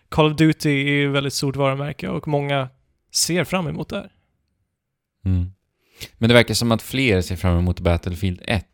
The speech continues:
Speaker 2: efter att de, eh, utannonserade det här i fredags.
Speaker 1: Ja, för kontrast till den här, eh, framtids-,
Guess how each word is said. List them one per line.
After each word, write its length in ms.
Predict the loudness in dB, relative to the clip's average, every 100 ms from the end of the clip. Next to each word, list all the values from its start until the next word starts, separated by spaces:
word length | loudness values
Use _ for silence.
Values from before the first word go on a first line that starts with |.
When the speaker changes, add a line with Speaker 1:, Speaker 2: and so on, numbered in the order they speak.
| _ _ _
Speaker 2:
efter 320 | -4 -2 0
att 240 | 0 -2 -6
de, 420 | -2 0 0 -2
eh, 280 | -2 -2 -6 -10 _
utannonserade 640 | -8 -4 -2 -2 0 0 0
det 60 |
här 200 | -2 -4
i 320 | -6 -4 -4 0
fredags. 420 | 0 0 -4 0
Speaker 1:
Ja, 280 | 4 4 2
för 160 | 0
kontrast 640 | 0 -4 -2 -4 -4 -6 -6
till 200 | -4 -4
den 100 | -4
här, 280 | -4 -4
eh, 120 | -4 -8 -14 _ -4
framtids-, 920 | -2 -4 -6 -4 -4 -6 -8 -8